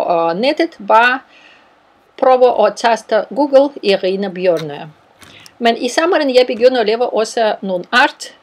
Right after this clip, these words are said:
og jeg vil vise dig, hvad de skal nu. Så det er nogle art, er, um, øh, for eksempel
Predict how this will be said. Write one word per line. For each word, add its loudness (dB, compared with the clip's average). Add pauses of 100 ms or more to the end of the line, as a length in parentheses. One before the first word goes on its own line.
(140)
og -2
jeg 0
vil -4
vise -10
dig, 0
hvad -6
de -16
skal -10
nu. -8 (500)
Så 0
det -4
er -4
nogle -6
art, -4 (200)
er, -2
um, -10 (1040)
øh, -4
for -2
eksempel -4